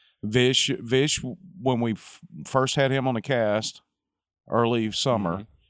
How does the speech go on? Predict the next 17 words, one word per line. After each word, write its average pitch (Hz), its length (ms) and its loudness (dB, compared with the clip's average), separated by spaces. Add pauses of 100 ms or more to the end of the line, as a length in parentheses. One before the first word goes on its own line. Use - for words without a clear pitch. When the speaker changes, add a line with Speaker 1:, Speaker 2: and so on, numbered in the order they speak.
(280)
Speaker 1:
he 117 160 0
was 131 240 0
moving 117 520 -2 (360)
to 127 100 -4
Florida. 85 520 -2 (180)
He, 127 380 -4
he 127 160 0
was 160 180 2
there 110 180 2
last 107 320 2
night 123 260 0 (100)
or 104 180 0
at 107 160 -2
the 92 80 -10
Gates 120 320 -2
event. 67 340 -10 (720)
Um, 95 480 4